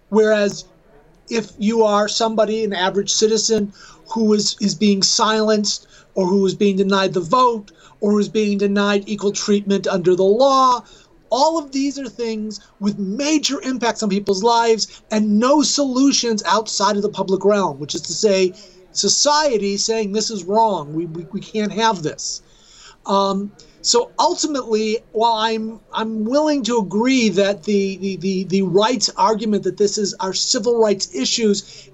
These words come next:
is, is legitimate, um, they are on the whole relatively minor issues compared to what the left is bringing up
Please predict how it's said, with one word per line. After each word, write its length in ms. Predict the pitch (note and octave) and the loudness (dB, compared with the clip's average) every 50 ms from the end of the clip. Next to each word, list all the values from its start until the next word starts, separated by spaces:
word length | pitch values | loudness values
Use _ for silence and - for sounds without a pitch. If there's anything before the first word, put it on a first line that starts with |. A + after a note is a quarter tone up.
| - | -8
is, 360 | - A#3+ A#3+ A#3 G#3 F#3+ - - | -4 -2 0 0 0 0 0 -2
is 200 | G#3+ F3+ F3+ G3 | -2 -2 2 0
legitimate, 720 | G#3 G3+ D#3+ D3+ C#4 D#4+ D4+ C#4+ A#3 G#3 F#3+ F3 - - _ _ _ _ _ - _ _ _ - | 0 0 2 2 2 2 2 2 2 2 0 0 -4 -10 _ _ _ _ _ -20 _ _ _ -2
um, 420 | G#3+ G#3 G3+ G3+ G3+ G3+ G3+ G#3 - - _ | 0 0 2 2 0 -2 -4 -6 -8 -14 _
they 220 | E3+ - A#3+ A#3+ A#3 | -2 0 0 2 2
are 200 | A3 A3 A3 A3 | 4 4 4 2
on 120 | A3 G#3+ | 2 0
the 100 | G#3+ G3 | -2 -4
whole 640 | G3+ - B3+ C#4+ D4 C4+ B3 A3 G3+ G3+ G3+ G3+ - _ - _ _ - | -4 0 2 4 4 4 4 4 4 2 2 0 -4 _ -20 _ _ -4
relatively 560 | F#3 G#3+ B3+ C4+ C4+ C4 - A3+ A3 A3 G#3+ | -2 -2 0 0 -2 -4 -6 -4 -2 0 0
minor 640 | G3 F#3 F#3 G3+ A3+ B3 C4+ C#4+ C#4 C4 A#3+ A#3 B3 | 0 0 2 2 2 2 2 0 0 0 0 0 0
issues 400 | C4 B3 - - G#3 G3+ F#3 - | 0 0 -2 -2 -2 -2 -4 -4
compared 440 | - A3 G#3 G3+ G3 G#3+ A3 G#3+ G#3+ | -6 -6 -6 -2 2 2 2 2 2
to 60 | G#3+ | 0
what 200 | G3+ G3+ G3+ G3+ | 0 0 0 0
the 60 | G#3+ G3+ | 0 2
left 340 | G3 G3+ G#3+ A3+ G#3+ - | 2 2 2 2 -2 -4
is 100 | A3 G#3 | -8 -8
bringing 420 | D3+ - F3 D#3+ D3+ D3 C#3 C#3 B2+ | -6 -6 -6 -6 -6 -8 -10 -10 -10
up 200 | B2 A#2+ - | -12 -12 -12